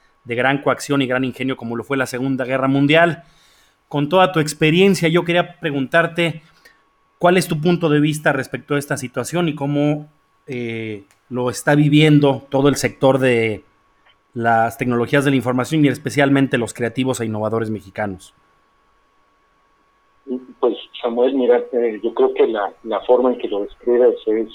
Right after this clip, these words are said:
Speaker 2: muy correcta. De hecho, estamos viviendo de facto una economía de guerra. Eh, lo, lo interesante es que esta economía de guerra, pues ahora el,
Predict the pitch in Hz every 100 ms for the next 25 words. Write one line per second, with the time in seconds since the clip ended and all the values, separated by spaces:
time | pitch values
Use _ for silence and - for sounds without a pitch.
0 | - _ 123 120 123 120 113 98 98 131
1 | 139 - _ _ _ _ - 107 - 117
2 | 110 - 123 123 110 110 113 120 107 98
3 | 110 113 - 123 117 110 113 117 110 120
4 | 127 120 127 107 - - - - - -
5 | - 113 110 104 110 113 110 110 110 -
6 | 120 117 113 113 - 117 120 143 147 151
7 | 143 143 - - 151 117 - - 131 135
8 | 143 - 139 135 139 139 135 139 147 117
9 | 98 113 123 127 117 - - 131 117 110